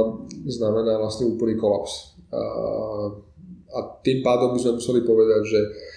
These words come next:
niekoľko tisíc, a, rokov rozvoja civilizácie vyústilo do slepej uličky. A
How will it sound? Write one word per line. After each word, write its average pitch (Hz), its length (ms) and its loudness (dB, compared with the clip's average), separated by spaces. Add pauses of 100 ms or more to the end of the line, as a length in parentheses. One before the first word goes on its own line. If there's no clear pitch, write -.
(120)
niekoľko 123 380 2
tisíc, 120 580 0
a, 151 80 -6 (480)
rokov 117 380 4
rozvoja 117 400 6
civilizácie 117 640 2
vyústilo 110 480 0
do 107 80 2
slepej 107 320 2
uličky. 98 340 -2 (500)
A - 80 -6